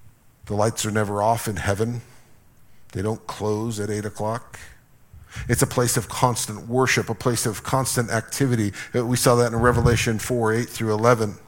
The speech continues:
Silence in that setting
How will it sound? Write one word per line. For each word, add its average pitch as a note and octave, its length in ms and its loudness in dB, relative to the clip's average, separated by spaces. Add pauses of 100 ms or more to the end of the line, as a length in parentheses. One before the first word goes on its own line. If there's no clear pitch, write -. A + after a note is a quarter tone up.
(920)
Silence B2+ 840 2 (280)
in A2 300 2
that B2+ 320 6
setting E3+ 680 2